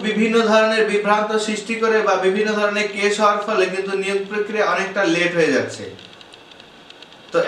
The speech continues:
এখনো পর্যন্ত যে খবর আপার প্রাইমারি নিয়োগ প্রক্রিয়া যে লেট হতে পারে সে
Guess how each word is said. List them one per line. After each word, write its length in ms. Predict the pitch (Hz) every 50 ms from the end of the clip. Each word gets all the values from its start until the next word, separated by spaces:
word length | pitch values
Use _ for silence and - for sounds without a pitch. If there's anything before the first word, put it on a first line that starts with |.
| 170 170
এখনো 280 | 185 - 214 220 226 226 220 226
পর্যন্ত 440 | 226 226 220 233 240 240 233 - 233 233 - 175
যে 100 | 185 190 190 190 190
খবর 280 | 208 208 208 208 208 208 208 - 175 180
আপার 200 | 180 202 202 202 202
প্রাইমারি 380 | 214 208 208 214 214 220 214 214 202 196
নিয়োগ 180 | 196 202 202 196 202 220
প্রক্রিয়া 380 | 214 208 - 226 214 220 220 214 214
যে 80 | 214 196 185 - - - 131 156
লেট 220 | 180 202 202 202 180 165 143
হতে 220 | 160 180 - 233 220 220
পারে 220 | 208 180 - - - - - - - - - - - -
সে 100 | - 196